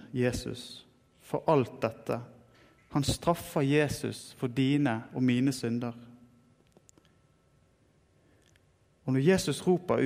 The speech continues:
ut, «Min Gud, min Gud, hvorfor har du forlatt meg?», så er det ropet fra en som er under Guds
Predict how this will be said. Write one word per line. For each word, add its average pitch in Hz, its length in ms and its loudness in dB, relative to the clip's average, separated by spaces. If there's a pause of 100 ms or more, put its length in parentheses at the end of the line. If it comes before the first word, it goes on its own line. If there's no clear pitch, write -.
ut, - 340 -10
«Min 156 280 4
Gud, 143 360 0
min 131 120 2
Gud, 107 360 -4 (680)
hvorfor 165 280 -4
har 143 160 0
du 139 100 -2
forlatt 139 460 -4
meg?», 107 160 -8 (1080)
så - 240 -4
er 156 120 0
det 160 160 0
ropet 156 460 -2
fra - 180 -6
en 139 200 2
som - 260 -6
er 127 380 0
under 113 400 0 (1040)
Guds - 220 -6